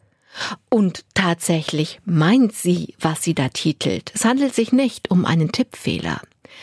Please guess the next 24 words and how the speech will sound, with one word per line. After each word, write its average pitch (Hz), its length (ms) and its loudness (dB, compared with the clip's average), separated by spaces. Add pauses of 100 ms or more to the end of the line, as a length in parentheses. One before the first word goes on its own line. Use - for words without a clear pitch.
(280)
Einhundertfünfzig 226 1120 0
ausführliche 180 560 -2
Gespräche 170 600 0
mit 120 180 -4
jungen 165 240 2
Ordensschwestern 175 800 0
liegen 180 320 0
der - 160 -2
Arbeit 156 280 -2
zugrunde, 156 600 -2
wobei 160 320 0
junge 180 400 0
Schwestern 202 520 2
sowohl 175 600 2
Schwestern 175 480 0
meint, 165 320 0 (340)
die - 180 -4
in 156 140 2
jungen 170 400 2
Jahren 165 460 0
eintreten, 214 600 0
als - 200 -6
auch - 120 -8
solche, 233 540 -2